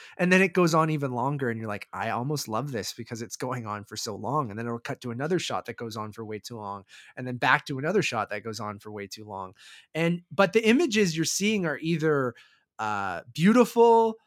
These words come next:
or weird or disturbing or, like, not super disturbing. And, like, we just reviewed T ten and, and stuff like that. But, um, it's just, it fascinated me to the point, and then it goes to places where, you know,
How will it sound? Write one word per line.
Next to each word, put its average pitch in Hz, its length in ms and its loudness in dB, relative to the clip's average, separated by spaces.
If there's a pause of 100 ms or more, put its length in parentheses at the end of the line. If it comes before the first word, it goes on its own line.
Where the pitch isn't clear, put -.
(180)
or 113 500 -2 (100)
weird 240 680 2 (340)
or 123 300 -2
disturbing 196 1000 4
or, 127 520 -2
like, 120 500 -4
not 226 320 4
super 190 380 2
disturbing. 151 560 -2
And, 131 180 -4
like, 123 200 -8
we 135 100 -4
just 127 220 -6
reviewed 117 280 -8 (220)
T 160 120 -10
ten 214 380 2
and, 135 160 -6
and 135 200 -8
stuff - 180 -10
like 139 180 -10
that. 165 320 0
But, 120 260 -8 (100)
um, 113 420 -10 (480)
it's 175 180 -2
just, - 320 0
it 226 160 2
fascinated 175 920 2
me 135 340 -6
to 151 120 -10
the 139 100 -2
point, 151 360 -4
and 156 120 -4
then 190 120 0
it 180 200 -4
goes 208 280 6
to 190 100 2
places 151 500 -2
where, 127 420 -2
you 147 120 -6
know, 117 320 -6